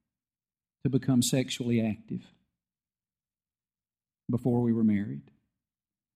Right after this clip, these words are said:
And, and the scriptures say that's out of bounds. Just out of bounds. There, it, it, sexual expression is, is, is holy and good and wonderful and joy-filled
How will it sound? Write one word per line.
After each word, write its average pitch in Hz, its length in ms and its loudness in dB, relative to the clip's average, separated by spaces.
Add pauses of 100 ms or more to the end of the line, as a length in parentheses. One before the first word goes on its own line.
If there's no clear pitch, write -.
(180)
And, 151 180 0
and 147 160 6
the 135 40 4
scriptures 160 440 -2
say 147 120 2
that's 143 240 0
out 139 140 2
of 131 80 -2
bounds. 139 720 0 (1000)
Just 131 200 -6
out 131 120 -2
of 131 80 -4
bounds. 131 800 0
There, 123 100 0
it, - 840 -14 (100)
it, - 100 -12 (640)
sexual 139 400 0
expression 135 640 0
is, 120 280 -4
is, 123 200 -8 (120)
is 123 200 -6
holy 143 480 2
and 120 160 0
good 135 260 2
and 117 200 2
wonderful 127 560 0
and 110 140 0
joy-filled 123 840 -4